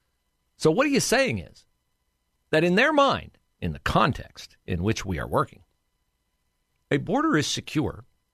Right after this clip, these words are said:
when we take however much funding we're given to secure the border, and we spend the money wisely. As long as we're not wasting the money, as long as we are spending the money and we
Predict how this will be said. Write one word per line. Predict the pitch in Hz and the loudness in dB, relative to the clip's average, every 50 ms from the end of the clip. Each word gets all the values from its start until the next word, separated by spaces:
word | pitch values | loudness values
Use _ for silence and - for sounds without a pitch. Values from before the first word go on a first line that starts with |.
| _ _ _ _ _ _ - | _ _ _ _ _ _ -2
when | 135 147 160 | 0 0 0
we | 180 185 | 0 0
take | - - 151 147 147 - - - _ _ _ _ _ _ _ _ _ _ | 0 2 2 2 0 -2 -8 -20 _ _ _ _ _ _ _ _ _ _
however | - 117 107 107 120 143 175 | 0 2 2 2 2 2 2
much | 170 170 165 - - | 2 0 0 -2 -2
funding | - 156 143 135 135 139 139 135 | 0 2 2 2 2 0 0 0
we're | 131 123 | 0 -2
given | 101 92 120 110 - 107 123 143 - _ _ _ _ _ _ _ _ _ _ | 0 0 -2 -2 -2 -4 -6 -10 -12 _ _ _ _ _ _ _ _ _ _
to | - 131 | -6 -6
secure | 113 - - - - 202 226 | -4 -4 -4 -2 0 0 0
the | 131 98 | 0 -2
border, | - 50 - - - _ _ _ _ _ _ _ _ _ _ _ _ _ _ _ _ _ _ _ _ _ _ - | -6 -10 -14 -16 -18 _ _ _ _ _ _ _ _ _ _ _ _ _ _ _ _ _ _ _ _ _ _ 0
and | 156 156 147 | 2 2 2
we | 143 | 2
spend | 127 - - - 190 196 180 160 | 0 -2 0 0 0 2 2 0
the | 143 | 0
money | 139 135 131 123 | -2 -2 -2 0
wisely. | 110 120 120 117 107 - - - - _ _ _ _ _ _ _ _ _ _ _ _ _ _ _ | 0 0 0 0 -2 -4 -8 -16 -20 _ _ _ _ _ _ _ _ _ _ _ _ _ _ _
As | 123 123 | -2 2
long | 185 254 285 302 | 2 4 4 2
as | 254 | 2
we're | 240 247 | 2 4
not | 220 208 165 135 | 4 2 2 2
wasting | 147 180 214 202 - 143 120 107 | 2 0 0 0 0 -2 -4 -4
the | 98 | -4
money, | - - - 120 151 - _ _ _ _ _ _ _ _ _ _ _ _ _ _ _ _ _ _ _ _ _ _ - | -6 -8 -8 -10 -10 -12 _ _ _ _ _ _ _ _ _ _ _ _ _ _ _ _ _ _ _ _ _ _ -2
as | 113 135 | 0 0
long | 170 214 208 | 2 2 2
as | 160 143 | 2 2
we | 165 165 | 4 4
are | 160 143 | 4 2
spending | - - - 185 208 196 175 151 | 0 0 0 0 2 2 2 2
the | 143 | 2
money | 135 123 120 131 156 165 - - | 2 2 2 0 0 -2 -4 -2
and | 104 104 107 107 | -2 0 0 2
we | 127 151 165 165 156 151 131 135 | 2 2 2 2 0 0 -2 -4